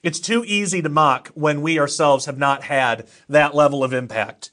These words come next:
You know, I, I just, I, I pray to God that, that he finds, uh, some humble people that he can, he can work through in that same way, uh, and, and bring the truth of Jesus to people, regardless what their rapture view is. So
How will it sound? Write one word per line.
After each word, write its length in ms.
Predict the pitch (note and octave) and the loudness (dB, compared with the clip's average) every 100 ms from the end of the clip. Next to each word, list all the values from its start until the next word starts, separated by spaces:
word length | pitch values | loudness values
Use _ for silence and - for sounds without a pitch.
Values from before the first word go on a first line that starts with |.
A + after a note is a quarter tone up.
| _ _ - | _ _ -4
You 80 | D3 | 2
know, 60 | |
I, 200 | D3 D#3+ | 2 4
I 40 | D#3+ | 0
just, 260 | E3 - | 0 -2
I, 220 | D#3 D#3+ D3+ | 0 2 0
I 20 | |
pray 240 | D3+ F3+ | 2 2
to 80 | D#3+ | 2
God 300 | D3+ D3+ C#3+ | 2 2 2
that, 380 | C#3+ C3 C3+ D3 | 0 -2 -4 -2
that 240 | C3+ C3+ | -2 -2
he 340 | C#3 C#3+ C#3+ C#3+ | -2 0 0 -2
finds, 600 | - C#3+ C#3 C3+ B2+ - | 0 2 2 0 -6 -2
uh, 200 | C3 B2+ | -2 -2
some 220 | D3+ C3 | -6 -4
humble 260 | C#3 B2+ | -4 -4
people 300 | A2+ C#3 C3+ | -6 -4 -2
that 320 | A#2+ B2+ B2+ _ _ | -2 -2 -2 _ _
he 160 | B2+ C#3 | -12 -10
can, 200 | C#3 C3 | -10 -10
he 140 | C#3 | -10
can 120 | C3 | -6
work 240 | C3 C#3 - | -2 -2 -2
through 200 | C3+ B2 | -6 -4
in 80 | B2+ | -4
that 160 | C3 | -6
same 320 | - C#3 B2+ | -4 -4 -4
way, 320 | A#2+ B2+ G#2+ G#2 - - - | 0 0 0 -6 -20 -20 -4
uh, 220 | C#3 B2 | 0 2
and, 320 | C#3 C3 B2 C3 | 2 -2 -2 -4
and 320 | C3+ B2+ C3+ | -4 -2 -6
bring 340 | C#3+ C#3+ D3 C#3+ | -4 0 0 -2
the 60 | |
truth 320 | C3 D3 C#3 B2 | -6 -4 -4 -6
of 80 | |
Jesus 540 | A#2+ C3 A#2 A2+ - - - | -6 -4 -4 -6 -6 -8 -10
to 220 | - C3 | -8 -8
people, 360 | C3+ A#2+ A2+ G#2+ | -6 -6 -6 -4
regardless 520 | B2 B2+ B2+ B2 A2+ | -2 2 0 -2 -8
what 100 | A#2+ | -8
their 100 | B2 | -4
rapture 380 | A#2 A#2 - A2+ | -2 -4 -6 -12
view 240 | A2 G#2 | -8 -8
is. 260 | G#2 G#2+ - _ - - - | -8 -10 -16 _ -20 -20 -6
So 560 | - G#3 F#3+ F#3+ - | 2 6 6 2 -8